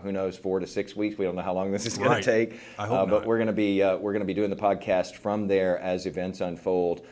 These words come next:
Speaker 1: Uh, and, and this should be, uh, an interesting time. I mean, you know, we're, we're living through history. This is history.
Speaker 2: And, and which way do you think it's gonna go?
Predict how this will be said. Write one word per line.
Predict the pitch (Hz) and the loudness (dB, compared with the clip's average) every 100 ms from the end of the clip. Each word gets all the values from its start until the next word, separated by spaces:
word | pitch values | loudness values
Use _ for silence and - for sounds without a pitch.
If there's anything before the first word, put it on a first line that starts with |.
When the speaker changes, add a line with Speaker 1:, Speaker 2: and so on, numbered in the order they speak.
| - - | -12 -2
Speaker 1:
Uh, | 87 85 | -2 0
and, | 95 87 - | -4 -6 -6
and | 87 78 | -8 -2
this | 98 | -4
should | - 113 80 | -2 -4 -2
be, | 92 87 82 - - | -4 -4 -6 -10 -6
uh, | 87 82 - | -4 -4 -4
an | 104 | -6
interesting | 113 123 123 117 104 101 | -4 -6 -6 -6 -6 -4
time. | 101 98 92 107 | -6 -4 -4 -4
I | |
mean, | 151 156 - | -6 -6 -4
you | |
know, | 185 185 | -6 -6
we're, | 78 123 131 | -2 -2 -2
we're | 113 123 | -4 -2
living | 143 127 | -2 -2
through | 131 | -4
history. | 123 156 82 62 | -4 -4 -6 -8
This | 98 98 | -8 -8
is | 139 | -6
history. | 156 - 69 - | -6 -6 -8 -2
Speaker 2:
And, | 170 175 | 0 2
and | 165 | 2
which | 220 | 4
way | 262 | 4
do | 233 | 6
you | |
think | 226 214 | 4 2
it's | 175 | 0
gonna | 175 | -2
go? | 151 123 | 0 -2